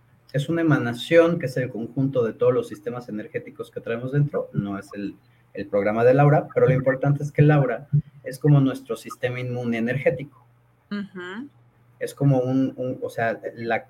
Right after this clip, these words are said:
Speaker 1: el conjunto del aura, una de las capas del aura es como una esfera protectora que justamente repele o rechaza todo este tipo de energías que se puedan, que nos puedan contaminar.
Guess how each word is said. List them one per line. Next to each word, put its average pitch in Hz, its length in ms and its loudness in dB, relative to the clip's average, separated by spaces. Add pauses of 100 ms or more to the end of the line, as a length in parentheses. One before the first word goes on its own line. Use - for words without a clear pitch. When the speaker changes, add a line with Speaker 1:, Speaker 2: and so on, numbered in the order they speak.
Speaker 1:
el 135 140 -6
conjunto 147 520 0
del 156 160 4
aura, 143 200 4
una 127 200 0
de 135 60 6
las 131 240 2
capas 135 320 -2
del 139 140 0
aura 123 260 0
es 110 140 -2
como 120 200 -8
una 117 120 -6
esfera - 340 -4
protectora 135 680 0 (520)
que - 80 -8
justamente 117 840 -6
repele 123 560 2
o 113 80 -2
rechaza 120 640 -4
todo 107 180 -6
este - 200 -14
tipo - 260 -10
de 107 60 -4
energías 101 380 -8
que 98 100 -20
se - 120 -16
puedan, 92 360 -8 (120)
que - 80 -10
nos 98 140 -10
puedan 80 260 -8
contaminar. 113 580 -4